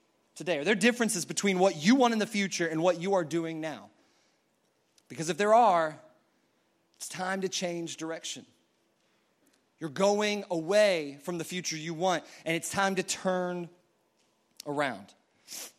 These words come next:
Here's the last question. Is there alignment between your intention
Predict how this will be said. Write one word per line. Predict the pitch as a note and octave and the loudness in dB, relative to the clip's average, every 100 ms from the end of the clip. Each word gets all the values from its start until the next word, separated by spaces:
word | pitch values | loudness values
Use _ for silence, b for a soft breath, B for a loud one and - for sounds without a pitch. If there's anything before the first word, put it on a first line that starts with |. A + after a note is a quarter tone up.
| _ - | _ -6
Here's | F3+ | 2
the | F#3+ | 4
last | F3+ - | 4 2
question. | E3+ - B2 B B B | -2 -2 -12 B B B
Is | F3+ | 2
there | G3 G3+ | 6 6
alignment | G3 F3 F3+ G#3+ A3+ D#3 C#3 D3+ - - _ _ _ _ _ _ _ - | 6 6 6 6 4 0 -2 -6 -14 -14 _ _ _ _ _ _ _ -6
between | F3 - G3 F#3+ F3 | -4 -2 0 2 0
your | E3 | 0
intention | D3 C#3+ - G#3 G#3 A3+ A3 A3 | -2 -2 0 0 0 -2 -2 -4